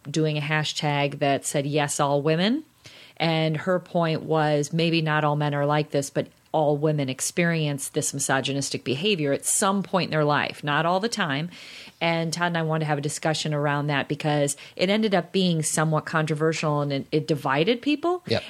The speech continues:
Speaker 1: And why do people think both can't be true?
Speaker 2: Yep.
Speaker 1: I get confused by people saying it has to be one way or the other when both are true simultaneously.
Speaker 2: People like to choose sides, man.
Speaker 1: Well, they do. And I like when people like to explain their side, but when people say,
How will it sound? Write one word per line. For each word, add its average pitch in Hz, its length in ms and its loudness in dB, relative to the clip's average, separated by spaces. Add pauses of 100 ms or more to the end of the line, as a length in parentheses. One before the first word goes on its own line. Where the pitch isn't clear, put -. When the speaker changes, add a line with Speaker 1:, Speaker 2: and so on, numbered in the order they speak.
Speaker 1:
And 196 300 0
why 214 260 0
do 453 180 0
people 349 240 0
think 240 340 -4
both 185 300 -2
can't 175 260 -2
be 147 120 0
true? - 460 -4 (160)
Speaker 2:
Yep. 110 280 -2
Speaker 1:
I 190 80 2
get 254 200 -2
confused 185 600 0
by 151 200 4
people 151 600 0
saying 151 320 0
it 127 80 -6
has 147 240 -4
to 143 60 -8
be 147 120 0
one 143 200 -2
way 143 160 0
or - 20 2
the 147 160 2
other 143 180 2
when 139 200 -2
both 156 280 0
are 147 80 0
true 143 220 -2
simultaneously. 127 1080 -2 (400)
Speaker 2:
People 180 220 0
like 185 140 0
to - 100 -16
choose 175 280 0
sides, 127 480 0
man. 92 300 2
Speaker 1:
Well, 277 140 2
they 330 120 2
do. 339 220 0
And 233 100 0
I 262 120 2
like 277 340 0
when 226 140 2
people 196 300 0
like 165 280 0
to 151 140 -2
explain 311 500 -2
their 170 140 2
side, 151 280 2
but 147 120 0
when 160 120 0
people 185 280 -2
say, 151 480 0